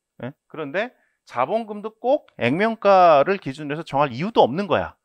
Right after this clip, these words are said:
그러니까 하는 일이 거의 없는 거죠, 액면가라는 게. 그래서, 아, 이런 비판이 있었어요. 액면가 하는 일 없다.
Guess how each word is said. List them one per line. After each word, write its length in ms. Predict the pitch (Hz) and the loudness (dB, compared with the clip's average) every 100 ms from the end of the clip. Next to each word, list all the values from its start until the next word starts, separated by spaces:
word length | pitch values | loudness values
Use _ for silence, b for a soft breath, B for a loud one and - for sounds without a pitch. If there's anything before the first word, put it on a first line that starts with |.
| _ _ _ - | _ _ _ -10
그러니까 200 | 220 214 | -4 -4
하는 300 | - 277 254 | -4 -10 -8
일이 140 | 226 | -12
거의 260 | - 190 233 | -8 -8 -6
없는 180 | 139 | -10
거죠, 300 | 139 120 113 _ _ - | -14 -14 -16 _ _ -12
액면가라는 560 | 123 123 107 101 92 | -8 -4 -2 -2 -6
게. 160 | 87 82 _ _ b b - | -14 -20 _ _ b b -6
그래서, 420 | 139 117 117 185 _ _ _ _ _ _ _ _ _ _ _ _ _ _ _ _ _ _ _ _ - _ | -6 -2 -4 -6 _ _ _ _ _ _ _ _ _ _ _ _ _ _ _ _ _ _ _ _ -20 _
아, 160 | 113 113 _ | -10 -10 _
이런 200 | 135 143 | -8 -8
비판이 320 | - - 160 | -8 -4 -4
있었어요. 360 | 107 131 - 107 | -4 -10 -8 -8
액면가 380 | 107 113 120 127 | -6 -10 -12 -10
하는 200 | 170 160 | -10 -8
일 80 | |
없다. 480 | 120 - 147 117 92 | -10 -2 -2 -2 -18